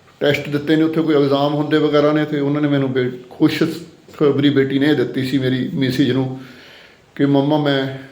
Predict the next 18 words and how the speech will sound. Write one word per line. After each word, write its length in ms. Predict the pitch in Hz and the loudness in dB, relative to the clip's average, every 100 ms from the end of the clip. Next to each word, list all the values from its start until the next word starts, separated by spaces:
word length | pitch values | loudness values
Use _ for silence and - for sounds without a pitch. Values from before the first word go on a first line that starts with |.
| - _ _ 135 | -20 _ _ -2
ਐਗਜ਼ੀਕਿਊਟਿਵ, 760 | 135 131 143 147 - 147 156 - - - | 0 0 -4 -4 -2 0 -2 -8 -18 -2
ਐਗਜ਼ੀਕਿਊਟਿਵ 640 | 139 139 139 160 - 156 147 | -2 0 -2 -2 0 0 0
ਅਫਸਰ, 280 | 139 - 143 | 0 0 0
ਪਤਾ 180 | 151 139 | 0 0
ਨਹੀਂ 140 | 139 | 0
ਇਸ 80 | 135 | 0
ਤਰ੍ਹਾਂ 220 | 131 139 | 0 -2
ਦੀ 60 | 135 | 0
ਕੋਈ 160 | 135 | 2
ਆਫਿਸਰ 640 | 117 117 - 170 135 - - - - - - - - - - | 2 0 -2 2 2 0 -8 -18 -20 -20 -20 -20 -20 -10 0
ਏਅਰਲਾਈਨ 340 | 147 160 143 | 4 4 4
ਦੇ 100 | 135 | 2
ਵਿੱਚ 160 | 139 135 | 2 0
ਜੁਆਇਨਿੰਗ 400 | 123 120 123 131 | -2 -2 -2 -2
ਹੋਈ 220 | 120 110 | 0 0
ਹੈ 40 | |
ਮੇਰੀ।" 280 | 120 127 127 - - - - - - | 2 0 0 -6 -16 -20 -20 -20 0
ਚਲੋ, 400 | 143 135 135 | 2 2 -2